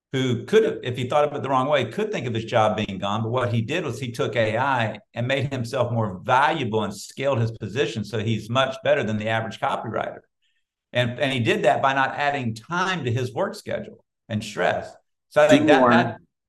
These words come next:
Speaker 2: do more with the time you have.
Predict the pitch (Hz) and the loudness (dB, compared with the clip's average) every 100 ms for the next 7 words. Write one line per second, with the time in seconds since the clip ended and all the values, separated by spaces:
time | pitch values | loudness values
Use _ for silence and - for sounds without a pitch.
0 | _ 113 135 160 147 135 120 110 113 135 | _ 6 8 10 8 8 8 4 4 0
1 | 113 110 - 113 110 110 107 107 107 90 | 2 -2 0 2 4 6 4 2 -4 -6
2 | 95 131 | -10 -12